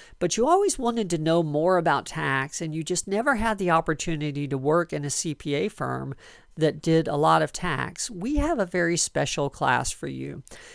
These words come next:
It's offered through my company, M G R Training. It's part of our Tax Academy series, and it's called Individual Tax Boot Camp. It starts on Monday,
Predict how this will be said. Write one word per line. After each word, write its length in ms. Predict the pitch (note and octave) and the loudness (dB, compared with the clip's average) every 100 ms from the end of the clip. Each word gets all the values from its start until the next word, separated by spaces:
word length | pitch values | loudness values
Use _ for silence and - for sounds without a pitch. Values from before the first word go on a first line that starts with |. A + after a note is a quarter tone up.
| - - | -12 0
It's 180 | F#3 | 4
offered 380 | A#3+ C#4 D#4 A#3+ | 8 6 4 -2
through 200 | - F3+ | -2 -2
my 140 | E3+ D#3 | 0 0
company, 500 | - D#3+ D#3 D3 - | -2 -4 -4 -6 -4
M 180 | D3+ | -4
G 180 | E3+ F3+ | -2 -2
R 180 | F3 F3 | 2 2
Training. 680 | F3 - C3 C3+ C3 C#3 D3+ | 0 -4 -4 -4 -6 -6 -8
It's 160 | F3 - | -8 -4
part 240 | E3 E3 | 0 2
of 80 | C#3+ | 2
our 100 | C#3+ | -2
Tax 380 | - D#3 D#3 - | 0 -2 -2 -6
Academy 400 | E3+ D#3 D#3+ D#3+ | -4 -2 -2 -6
series, 640 | - C3 B2+ C3 C3+ - - - - _ | -4 -2 -2 -2 -4 -6 -12 -20 -20 _
and 160 | E3+ D#3 | -4 -2
it's 140 | D#3 | -2
called 340 | - F#3 E3+ D3+ | 0 4 4 2
Individual 840 | - G3+ A#3+ G3+ F3 F3 E3 E3 - _ - | -2 -2 0 0 0 2 2 2 -4 _ -14
Tax 640 | - D3+ C#3+ - - - _ | -4 0 0 -2 -6 -8 _
Boot 320 | C#3 C#3+ C#3 | -4 -2 -2
Camp. 420 | - C3 A2 - - - - - - - _ _ - | -6 -8 -8 -10 -10 -12 -18 -20 -20 -20 _ _ -4
It 100 | D#3+ | -2
starts 380 | - E3+ F#3+ | 4 6 6
on 220 | B3 C4 G#3 | 4 2 2
Monday, 580 | D3+ C3+ C3 C3 D3+ | 0 2 0 0 -4